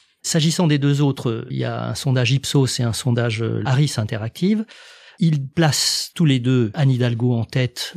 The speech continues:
euh, respectivement pour, euh, Harris Interactive à vingt-trois pour cent et Hidalgo à vingt-quatre dans l'Ipsos. Rachida Dati, elle, est à vingt-trois pour, euh,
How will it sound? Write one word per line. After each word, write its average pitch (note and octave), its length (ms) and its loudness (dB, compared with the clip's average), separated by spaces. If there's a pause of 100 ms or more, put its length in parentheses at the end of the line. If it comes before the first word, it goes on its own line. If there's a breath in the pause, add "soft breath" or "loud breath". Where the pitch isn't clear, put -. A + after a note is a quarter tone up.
(120)
euh, G#2 200 -6
respectivement A2+ 760 0
pour, A2 240 -4
euh, G#2 300 -4
Harris A#2+ 340 0
Interactive A2 520 -2
à G#2 60 2
vingt-trois A2 380 2
pour - 180 -8
cent A#2 300 0
et A2 80 0
Hidalgo A2 500 0
à G2 80 0
vingt-quatre G#2+ 640 0
dans A2 180 2
l'Ipsos. C#3+ 680 0 (560 loud breath)
Rachida C#3 440 2
Dati, B2 480 -2
elle, B2 240 0
est G#2+ 200 -6
à G2 360 -4
vingt-trois A#2 840 0
pour, A2+ 200 -2
euh, G2+ 80 0